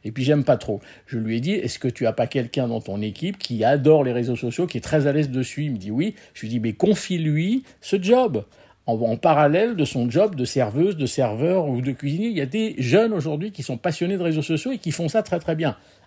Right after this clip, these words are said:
Impliquons-les dans l'entreprise. Pourquoi on ne pourrait pas aussi les consulter quand on refait la carte ?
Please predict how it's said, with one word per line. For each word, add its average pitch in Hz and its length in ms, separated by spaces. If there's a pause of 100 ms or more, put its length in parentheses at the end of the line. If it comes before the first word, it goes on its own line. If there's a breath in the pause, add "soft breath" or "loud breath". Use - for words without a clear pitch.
(120)
Impliquons-les 123 840
dans 127 160
l'entreprise. - 560 (960 loud breath)
Pourquoi 160 440
on 180 100
ne 151 140
pourrait 131 280
pas 147 140
aussi 135 320
les 147 140
consulter 170 580
quand 196 140
on 147 80
refait 143 240
la 214 100
carte ? 214 320